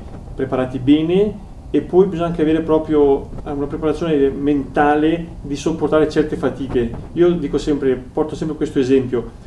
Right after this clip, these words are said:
quando mi sto acclimatando, che è una fase molto delicata per il, per l'alpinista himalaista, perché devi permettere al tuo corpo di avere un adattamento fisico,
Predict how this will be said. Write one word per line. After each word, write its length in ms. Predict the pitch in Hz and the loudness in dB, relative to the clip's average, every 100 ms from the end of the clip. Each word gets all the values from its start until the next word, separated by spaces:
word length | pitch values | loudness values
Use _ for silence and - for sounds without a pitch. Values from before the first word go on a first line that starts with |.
| - | -12
quando 300 | - 160 180 | 0 2 4
mi 80 | 170 | 4
sto 120 | - | 2
acclimatando, 640 | 165 165 143 - 147 156 143 | 0 0 0 4 2 4 2
che 80 | |
è 20 | 135 | 0
una 120 | 123 | 2
fase 320 | 147 147 143 | 2 4 4
molto 260 | 139 151 151 | 4 4 2
delicata 540 | 135 123 135 135 127 | 0 2 0 0 -2
per 160 | 131 127 | -2 0
il, 140 | 131 | -2
per 180 | - 131 | -2 0
l'alpinista 480 | 123 127 131 131 135 | 0 0 -2 0 0
himalaista, 420 | 127 120 120 123 | 0 -2 -2 -4
perché 240 | 123 120 | -4 -2
devi 200 | 131 139 | 2 2
permettere 500 | 139 135 131 135 - | 2 2 4 2 2
al 80 | 117 | -2
tuo 100 | 143 | -2
corpo 280 | 135 135 143 | 2 2 4
di 60 | 139 | 6
avere 140 | 135 | 6
un 100 | 131 | 4
adattamento 840 | 127 127 135 127 127 123 120 117 - - - | 2 -2 -2 0 0 -2 0 -2 -4 -16 -20
fisico, 760 | - 139 123 123 156 156 - | -8 -6 -4 0 2 0 -6